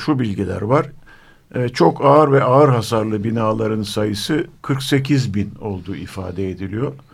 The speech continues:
Bu toplamda yüzde dört mertebesinde bir şey.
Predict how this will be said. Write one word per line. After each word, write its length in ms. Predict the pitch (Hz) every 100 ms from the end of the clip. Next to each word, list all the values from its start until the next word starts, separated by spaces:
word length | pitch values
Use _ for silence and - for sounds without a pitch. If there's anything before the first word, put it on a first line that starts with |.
| _ - - - _
Bu 500 | 120 123 143 143 135 - -
toplamda 840 | 135 131 139 127 123 131 151 143 - - - 131
yüzde 400 | 131 - 143 139
dört 280 | 139 135
mertebesinde 800 | 107 98 107 98 95 - 110 127
bir 60 | 110
şey. 300 | 113 113